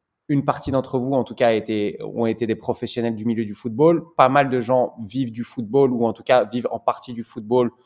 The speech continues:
en étant éducateurs, et cetera. Est-ce que vous pensez qu'au moment où vous allez pouvoir défendre vos projets dans ces institutions-là, vous allez être en capacité de mettre ces valeurs-là comme élément fondamental du développement de votre structure ?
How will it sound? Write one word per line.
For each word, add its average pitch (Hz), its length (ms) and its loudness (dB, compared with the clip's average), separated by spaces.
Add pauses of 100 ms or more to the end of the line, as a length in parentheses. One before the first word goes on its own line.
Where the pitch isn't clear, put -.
(280)
en 101 200 -2
étant 110 220 0
éducateurs, 107 540 -2
et 104 60 -4
cetera. 117 580 0 (1120)
Est-ce 127 160 0
que 196 120 8
vous 147 200 6
pensez 151 640 0 (420)
qu'au 135 160 4
moment 156 400 6
où 131 40 0
vous 120 140 0
allez 117 120 2
pouvoir 113 340 -2
défendre 139 480 0
vos 120 120 0
projets 135 640 -2 (240)
dans 113 120 0
ces 120 200 -4
institutions-là, 123 1000 -4 (600)
vous 120 160 0
allez 139 120 6
être 147 200 4
en 127 40 0
capacité 156 640 0
de 143 120 4
mettre 123 200 2
ces 123 120 0
valeurs-là 127 840 2
comme 123 180 4
élément 120 280 2
fondamental 135 760 2
du 110 80 -6
développement 120 440 0
de 113 40 -2
votre 113 160 -2
structure ? - 540 -4